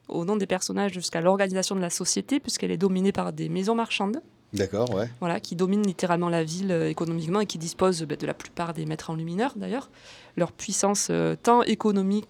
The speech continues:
Speaker 1: que, que leur pouvoir tout court est fondée là-dessus. Et il y a évidemment, par opposition, euh, à ces maisons marchandes qu'on appelle les campos, qui sont hyper sécurisés, hyper propres, euh, hyper riches,
Speaker 2: Le,
Speaker 1: tout
Speaker 2: le,
Speaker 1: ça.
Speaker 2: le quartier cool de Miami, quoi.
Speaker 1: Le quartier cool de Miami. Par opposition au quartier cool de Miami,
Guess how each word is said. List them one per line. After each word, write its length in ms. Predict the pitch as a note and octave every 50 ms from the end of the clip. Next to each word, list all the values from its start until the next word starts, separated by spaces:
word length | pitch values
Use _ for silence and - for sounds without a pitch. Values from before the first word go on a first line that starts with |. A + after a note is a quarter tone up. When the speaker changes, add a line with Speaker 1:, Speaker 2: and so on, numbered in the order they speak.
| -
Speaker 1:
que, 160 | - E3+ E3
que 180 | D#3 - - -
leur 160 | D3+ D#3 -
pouvoir 560 | - _ _ - - D#3+ D3 D3+ E3+ F#3+ E3+ -
tout 140 | - - E3+
court 240 | - - G#3 F3
est 60 | D#3+ D3+
fondée 240 | - E3 D#3+ F#3
là-dessus. 280 | A3 G3 - - - D#4 - - _ - - - - - - - - - - - - -
Et 160 | - B3+ D#4 E4
il 120 | C#4+ A3
y 40 | G#3+
a 60 | F#3+
évidemment, 560 | F#3 F#3 F#3 F3+ E3+ E3 E3 F3+ A3 B3+ F#3 -
par 180 | - G3 F3+
opposition, 600 | F#3+ F#3 - G3+ F#3+ F3+ F3 - - A3 A3 A3+ G#3+
euh, 220 | G3 F3+ E3+ E3+ -
à 100 | - F3
ces 160 | - - F#3+ - - -
maisons 220 | F#3 F3 F3+ E3+
marchandes 360 | E3+ E3 - - A#3+ B3+ C#4 C4+
qu'on 120 | - G3
appelle 220 | F3 E3 - F#3 E3+
les 100 | E3 E3+
campos, 340 | - - G3 F#3+ F#3 - A3+ E4 - - - -
qui 80 | - -
sont 160 | - - D#3+ -
hyper 280 | E3 D#3+ - D3+ D3
sécurisés, 500 | - E3 - - D#3 C#3+ D3+ D3 C#3+ - -
hyper 280 | D#3 - - - -
propres, 480 | - - - - - - - - - - - - - -
euh, 200 | - - - - - - -
hyper 260 | - - - D3+ D2+
riches, 180 | - D#3+ F3 G#2
Speaker 2:
Le, 40 | G#2+
Speaker 1:
tout 60 | F#2+ G2
Speaker 2:
le, 100 | G#2 G#2
Speaker 1:
ça. 120 | A2 -
Speaker 2:
le 80 | A2+ A2
quartier 360 | G#2 - A#2 - - - A2 G2
cool 200 | - B2+ A#2 G#2+
de 80 | G#2
Miami, 440 | G2+ G#2 G#2 G#2 G2+ G#2+ G#2+ A2 G#2
quoi. 240 | - - F#2 F2 F2 C3+
Speaker 1:
Le 120 | E3 E3
quartier 260 | - D3 D3+ - E3
cool 160 | - - E3
de 60 | D#3+ E3
Miami. 460 | E3 E3 E3 E3 F3+ G#3 C4+ D#4 D#4+
Par 140 | - A3 G#3+
opposition 380 | A3 - A3+ G#3 - - D4
au 20 | B3+
quartier 280 | - G3 F3 - F3
cool 160 | - - G#3+
de 80 | F#3+ F3+
Miami, 380 | E3 E3+ E3+ E3 F3 A3+ D4+ D#4+